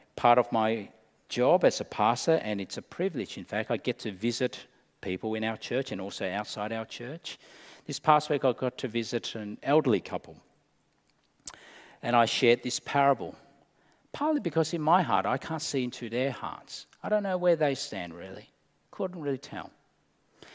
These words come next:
I shared this parable so that they know they've been invited. Where will they be?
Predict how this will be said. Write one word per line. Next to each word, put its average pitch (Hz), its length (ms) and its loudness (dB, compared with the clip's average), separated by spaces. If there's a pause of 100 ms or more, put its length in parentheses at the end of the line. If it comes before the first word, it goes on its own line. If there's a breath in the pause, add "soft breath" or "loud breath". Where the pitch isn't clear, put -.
(160 loud breath)
I 110 100 -2
shared 117 340 2
this 175 240 -4
parable 101 400 0
so 117 200 -6
that 110 160 -2
they 147 180 0
know 139 180 -2
they've 139 220 -6
been 131 160 -4
invited. 110 640 -6 (1000 soft breath)
Where 135 340 2
will 143 160 -2
they 131 200 -2
be? 95 440 -8